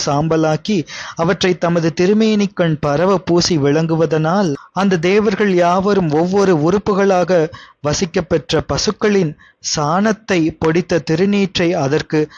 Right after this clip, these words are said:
அறிகுறியாக ஆன்மாக்களும் பூசும்படி விதித்து அருளினார்.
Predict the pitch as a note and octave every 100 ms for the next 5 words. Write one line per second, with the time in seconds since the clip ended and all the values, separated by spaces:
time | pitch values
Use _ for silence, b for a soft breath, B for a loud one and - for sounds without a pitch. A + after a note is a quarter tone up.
0 | B - C3 D3+ A3 A#3+ G#3+ G3+ D#3+ D#3
1 | G#3+ F3 C3+ D#3 F#3+ F#3+ F#3 G3 G#3+ B3
2 | - F3+ - F#3+ F#3 F3+ G3+ A3 D3+ B
3 | B - D3+ D#3 F#3+ G3+ F3 C3+ C3+ C3
4 | B2+ A#2+ A#2